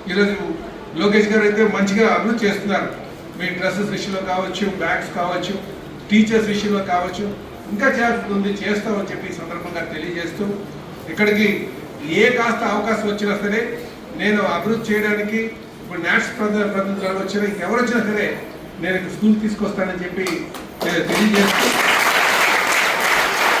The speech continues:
అలాగే మన యువ కళాకారులందరికీ కూడా చాలా బాగా చేశారు.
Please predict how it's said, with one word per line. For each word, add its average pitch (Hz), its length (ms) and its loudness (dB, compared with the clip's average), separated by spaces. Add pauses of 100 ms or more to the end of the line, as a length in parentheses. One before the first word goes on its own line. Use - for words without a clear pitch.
(1000)
అలాగే 220 240 4 (1080)
మన 180 440 2
యువ 226 80 6
కళాకారులందరికీ 220 1040 2
కూడా 202 400 0 (460)
చాలా 220 180 2
బాగా 208 320 0
చేశారు. 208 380 0